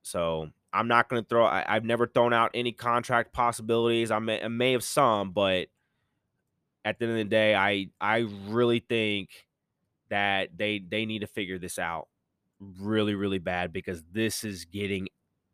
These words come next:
out of hand real quick. And I'm not, I'm not sitting there saying that Chris Jones is a, I'm not sitting here saying that Chris Jones is saying himself.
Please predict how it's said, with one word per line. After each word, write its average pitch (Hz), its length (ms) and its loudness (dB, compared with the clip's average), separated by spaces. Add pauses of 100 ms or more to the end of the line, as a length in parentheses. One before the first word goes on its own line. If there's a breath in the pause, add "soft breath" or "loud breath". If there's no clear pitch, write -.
out 98 460 2
of 107 140 -2
hand 92 480 -6 (180)
real 95 480 -4
quick. 85 480 -8 (560)
And 104 300 2
I'm 117 160 2
not, 185 320 4
I'm 120 180 2
not 165 260 4
sitting 160 340 -2
there 160 220 0
saying 156 340 -2
that 143 120 -2
Chris 165 240 -2
Jones 143 520 2
is 123 680 2 (540)
a, 117 500 4 (160)
I'm 120 100 -2
not 147 300 2
sitting 151 200 -6
here 147 80 -4
saying 139 220 -4
that 123 140 -6
Chris 131 200 -6
Jones 127 280 0
is 117 140 -14
saying 131 240 -4
himself. 113 460 -2